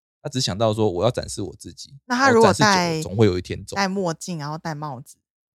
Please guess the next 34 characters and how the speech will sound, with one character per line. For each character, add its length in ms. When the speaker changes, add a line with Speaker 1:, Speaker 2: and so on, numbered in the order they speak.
Speaker 1:
这 120
没 60
有 40
比 100
较 120
好。 80
Speaker 2:
把 60
自 0
己 0
包 20
得 80
跟 140
什 120
么 100
样， 160
可 100
以 20
吗？ 80
Speaker 1:
这 140
到 100
时 80
候 60
可 120
能 100
会 80
先 180
被 140
那 120
个 120
法 160
警 160
撵 160
出 160
去。 60